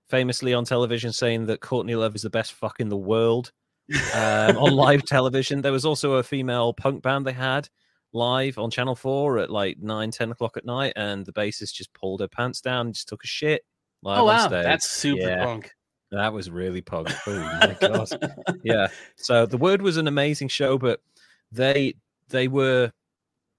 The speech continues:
Speaker 1: they were deliberately provocative. I know that they, they, they did make a stand. There was, they had a reggae artist on who was being really homophobic, and the presenter went, "Oh, fuck you. I'm not gonna talk to you anymore," and just turned <laughs> around, and
Speaker 2: Huh.
Speaker 1: everyone started clapping in the studio. They're like, "Yeah, that's really good." But he was like, "I could have been killed."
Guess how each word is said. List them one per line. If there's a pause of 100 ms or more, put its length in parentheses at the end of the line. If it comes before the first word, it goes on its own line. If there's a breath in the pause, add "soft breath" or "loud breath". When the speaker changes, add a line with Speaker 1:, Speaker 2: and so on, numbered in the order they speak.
(160)
Speaker 1:
they
were
deliberately
provocative.
I
know
that
they,
they,
they
did
make
a
stand.
There
was,
they
had
a
reggae
artist
on (320 soft breath)
who
was
being
really
homophobic, (640 soft breath)
and
the
presenter
went, (100)
"Oh,
fuck
you.
I'm
not
gonna
talk
to
you
anymore,"
and
just
turned
<laughs>
around, (500 soft breath)
and
Speaker 2:
Huh.
Speaker 1:
everyone
started
clapping
in
the
studio.
They're
like,
"Yeah,
that's
really
good."
But
he
was
like,
"I
could
have
been
killed."